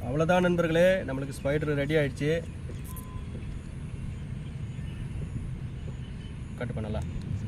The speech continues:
ஸ்பைடர் செட்டு ரெடியா ஆகிடுச்சு. நல்லா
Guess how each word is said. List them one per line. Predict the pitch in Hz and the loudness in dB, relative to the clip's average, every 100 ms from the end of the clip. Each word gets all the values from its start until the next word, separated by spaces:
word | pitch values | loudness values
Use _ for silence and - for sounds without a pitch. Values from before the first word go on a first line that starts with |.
| - - - - - - - - - - | -4 -4 -6 -6 -4 -4 -2 -4 -2 -2
ஸ்பைடர் | - 123 147 - | -2 -2 -2 -4
செட்டு | - 135 - 170 139 | -4 -4 -2 0 2
ரெடியா | 143 156 160 156 151 147 | 0 2 4 6 6 6
ஆகிடுச்சு. | 147 139 135 - 147 143 120 - - - - - 117 - - - - | 2 0 -2 0 2 2 2 -2 0 0 2 0 -2 -4 -8 -6 -2
நல்லா | 113 135 151 | 0 2 2